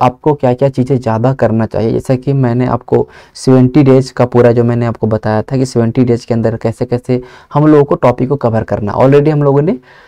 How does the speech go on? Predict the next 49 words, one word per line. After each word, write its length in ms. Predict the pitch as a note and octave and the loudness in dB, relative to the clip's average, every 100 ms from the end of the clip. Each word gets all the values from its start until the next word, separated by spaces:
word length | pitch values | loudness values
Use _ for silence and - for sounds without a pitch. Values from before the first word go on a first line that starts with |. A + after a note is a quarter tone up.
| _ _ _ _ _ _ _ - _ - | _ _ _ _ _ _ _ -20 _ 0
उसमें, 320 | E3+ F3+ A3 | 0 4 0
अ, 240 | G3 D3+ | 2 0
चार 380 | C#3+ - D3+ D#3 | 0 2 2 4
वीक 260 | C#3 C#3+ - | 2 0 0
के, 180 | D#3 D#3 | 2 2
अ, 220 | - C3 | 4 2
टॉपिक 380 | B2+ B2 B2+ C3+ | 4 2 2 0
को 80 | C#3 | 0
कवर 280 | A#2+ B2+ | 2 0
किया, 260 | B2+ A#2 A#2+ | 0 0 2
मतलब 140 | B2+ | 2
लगभग 180 | B2+ C#3+ | 2 2
अट्ठाईस 380 | C#3 - C#3 C#3+ | 0 -2 -2 0
दिन 160 | C3 C3+ | 2 2
हम 80 | |
लोग 120 | C3 C3 | 2 2
उसमें 240 | B2+ D#3 | 0 -2
कवर 240 | B2 B2+ | -2 -2
कर 180 | B2+ B2 | 0 -2
चुके 240 | B2+ G#2+ B2 | -2 -4 -2
हैं। 40 | |
तो 80 | D3+ | 0
जो 140 | D#3+ | 0
भी 120 | E3 | 0
चीज़ें 280 | G3+ E3+ F#3+ | 0 0 2
यार 120 | F#3 E3+ | 0 2
बच 220 | C3+ C#3+ | 2 2
जाती 340 | B2+ G2+ - | 2 -2 -2
है 60 | G#2 | -6
फ़ोर्टी 240 | - A2 | -2 -2
टू 120 | A2 | 0
डेज 220 | G#2+ G#2 - | 0 -2 -4
का, 140 | - _ _ _ - | -12 _ _ _ 0
तो 60 | |
वो 140 | C#3 F3+ | 2 4
तो 100 | F3+ | 2
हमारा 280 | D#3+ E3 F3 | 2 0 2
होते 360 | C3+ B2+ C#3+ | 0 2 4
रहेगा, 220 | A#2+ A2+ | 4 0
सेवेंटी 380 | A2+ A#2+ B2 C#3+ | -2 0 2 2
डेज 140 | C#3 C3 | 2 0
जो 120 | C#3 | 0
हमारा 260 | C3 B2+ B2+ A#2 | 0 0 -2 0
टास्क 300 | A#2+ - C3+ | -2 0 -2
है 60 | |
वो 120 | D3+ | -2
तो 140 | C#3+ D3 | 0 2
होते 300 | C3 B2+ B2 | 2 2 0
रहेगा। 280 | G#2 A#2+ | 2 -2